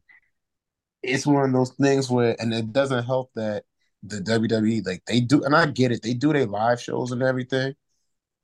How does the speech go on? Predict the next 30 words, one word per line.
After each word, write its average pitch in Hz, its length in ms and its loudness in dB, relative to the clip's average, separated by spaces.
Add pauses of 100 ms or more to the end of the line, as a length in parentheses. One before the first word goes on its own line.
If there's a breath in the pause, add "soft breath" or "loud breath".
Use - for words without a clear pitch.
(220)
So 123 100 0
I 120 80 4
think 139 220 -2
that's 120 180 0
what 117 140 -2
kinda 120 220 2
exacerbated 95 760 -4
it 78 80 -8
also. 95 500 -4 (840)
'Cause 92 140 0
they're 107 200 0 (160)
always 110 340 0
on 104 140 0
the 107 60 0
road. 95 520 -2 (460 loud breath)
You - 80 -4
still - 220 -2
got 117 200 4
that 113 180 4
wear 104 260 2
and 107 80 -4
tear 113 180 0
on 107 100 0
your 107 100 0
body. 90 500 -2
Then 92 220 -6
you're 113 100 -2
traveling, 95 600 0
you're 104 100 -6
tired. 92 680 0